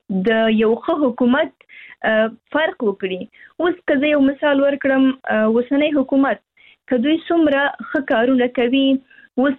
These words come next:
که دوی په رسنیو کې که دا خپروي هم، خلک ځکه پرې باوره دي. هغوی په دې فکر کې دي چې طالبان، اه، دا هم دروغ وایي. اوس ګوره که موږ دا د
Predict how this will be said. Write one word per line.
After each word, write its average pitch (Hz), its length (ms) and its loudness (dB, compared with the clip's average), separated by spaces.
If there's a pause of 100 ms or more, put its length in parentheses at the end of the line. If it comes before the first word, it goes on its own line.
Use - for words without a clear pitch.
(100)
که 269 80 0
دوی 294 240 0
په 277 160 -4
رسنیو 247 440 0
کې 262 140 -2
که 220 120 -2
دا 254 140 -2
خپروي 254 580 0
هم، 311 300 0 (160)
خلک 240 320 0
ځکه 254 280 0
پرې 262 260 0
باوره 302 400 0
دي. 196 280 -6 (340)
هغوی 277 260 0
په 269 160 -4
دې 302 240 0
فکر 330 220 -2
کې 294 340 -2
دي 302 180 0
چې 285 400 -2
طالبان، 269 680 0 (340)
اه، 208 300 0 (240)
دا 220 260 2 (100)
هم 311 140 2
دروغ 240 500 0
وایي. 202 220 -2
اوس 285 200 -2
ګوره 311 260 0
که 302 140 -2
موږ 285 280 2
دا 240 120 -2
د 226 100 -2